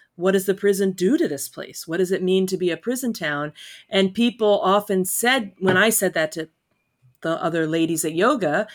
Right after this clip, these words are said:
they would say back to me, "Oh, you mean, like, how it's good for the jobs, but bad because their families come here."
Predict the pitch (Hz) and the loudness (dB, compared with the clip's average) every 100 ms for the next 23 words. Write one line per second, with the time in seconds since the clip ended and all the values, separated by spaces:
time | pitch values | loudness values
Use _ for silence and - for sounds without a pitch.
0 | - _ 175 175 180 - 170 160 185 208 | -20 _ 0 2 2 0 -2 -2 -4 -6
1 | - 185 160 160 160 160 _ _ _ _ | -4 -6 -4 -4 -6 -10 _ _ _ _
2 | _ _ 247 277 220 175 196 190 196 202 | _ _ 4 6 6 4 4 4 4 2
3 | 180 165 165 - - - 185 180 170 165 | 0 -2 -2 -10 -16 -4 0 0 -2 -6
4 | - - _ _ _ _ - 190 - 180 | -12 -14 _ _ _ _ 4 4 4 -2
5 | 165 302 311 247 220 190 - 180 - 156 | -2 2 6 6 6 2 -2 -4 0 0
6 | 160 160 185 175 165 170 156 170 156 151 | -2 -4 -10 -8 -8 -6 -8 -6 -6 -8
7 | 143 - 185 170 156 - | -10 -4 -2 -2 -6 -14